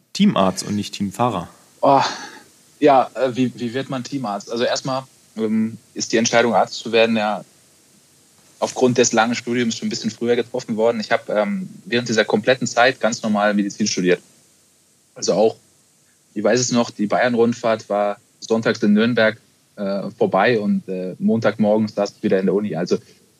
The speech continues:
Speaker 2: ähm, diese, das medizinische Studium lief eigentlich die ganze Zeit auch neben dem Radsport parallel weiter.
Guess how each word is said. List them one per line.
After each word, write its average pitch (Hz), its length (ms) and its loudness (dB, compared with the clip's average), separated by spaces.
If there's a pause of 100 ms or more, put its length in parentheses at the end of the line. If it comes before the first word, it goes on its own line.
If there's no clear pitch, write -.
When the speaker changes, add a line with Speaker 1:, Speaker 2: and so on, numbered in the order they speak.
Speaker 2:
ähm, 104 360 4 (1120)
diese, 104 800 2
das 104 300 -4
medizinische 117 440 2
Studium 107 360 -4
lief 104 220 -2
eigentlich 101 460 0
die - 60 -12
ganze 104 300 -2
Zeit 107 420 0
auch 101 200 -2 (440)
neben 110 300 2
dem 104 160 4
Radsport 98 520 -2
parallel 95 400 0
weiter. 113 380 0